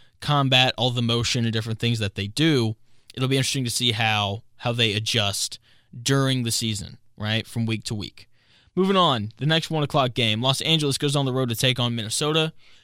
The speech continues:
Minnesota was originally favored in this game. That has now flipped. Last time I checked, Los Angeles now favored by one and a half.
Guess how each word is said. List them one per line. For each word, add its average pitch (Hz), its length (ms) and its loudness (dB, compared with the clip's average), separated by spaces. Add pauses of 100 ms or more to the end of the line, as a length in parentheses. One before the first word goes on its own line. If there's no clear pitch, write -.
(100)
Minnesota 214 800 2
was 180 180 2
originally 165 480 0
favored 147 540 0
in 180 120 2
this 180 140 0
game. 190 420 0 (480)
That 185 180 2
has 185 180 2
now 151 240 4
flipped. 147 560 0 (120)
Last 139 280 2
time 151 160 2
I 135 60 2
checked, 147 340 0
Los 123 200 0
Angeles 135 420 0
now 127 120 2
favored 131 320 -2
by 113 120 0
one 120 240 0
and 113 100 0
a 107 60 0
half. 104 340 -4